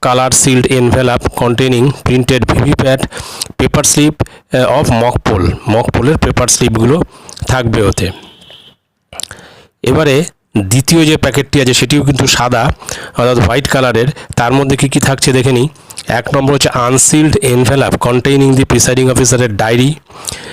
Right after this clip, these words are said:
সেটা কিন্তু আনসিল্ড অবস্থায় থাকবে। আরেকটি থাকবে হচ্ছে sealed envelope containing the register of votes seventeen A। আর তিন নম্বর যেটা থাকবে আনসিল্ড এনভেলপ কন্টেইনিং ভিজিট শিট। আর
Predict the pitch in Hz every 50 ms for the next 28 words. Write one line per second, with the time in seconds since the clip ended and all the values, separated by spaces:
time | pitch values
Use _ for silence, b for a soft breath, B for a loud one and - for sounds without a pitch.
0 | B B - - 131 123 131 135 131 131 117 117 117 - - 139 131 135 131 127
1 | - 135 131 - 127 127 120 123 135 139 139 B B B _ _ _ _ _ _
2 | _ - 104 120 135 131 - 151 143 139 143 139 135 139 143 135 - - 123 123
3 | 147 B B B - - - - 151 160 160 156 - - - 131 127 131 131 135
4 | 139 135 120 - - - 123 123 123 123 143 143 139 139 139 131 135 131 117 110
5 | 120 139 135 - - 139 123 131 120 107 123 127 127 113 - - - 131 127 127
6 | 127 123 131 131 131 127 123 127 127 139 156 - B B B B B B B B
7 | B B B B B _ - 113 107 104 104 104 - - 143 147 147 143 143 143
8 | 143 139 143 143 135 135 135 135 139 113 117 117 127 131 131 - - 175 175 170
9 | 151 147 143 139 131 139 135 135 135 - - - 135 127 127 120 135 135 131 135
10 | 135 127 110 - 117 117 127 143 139 - - - 127 95 80 - - - - -
11 | _ _ _ B B B B B B B B B B B B B B - 104 101
12 | 104 104 104 107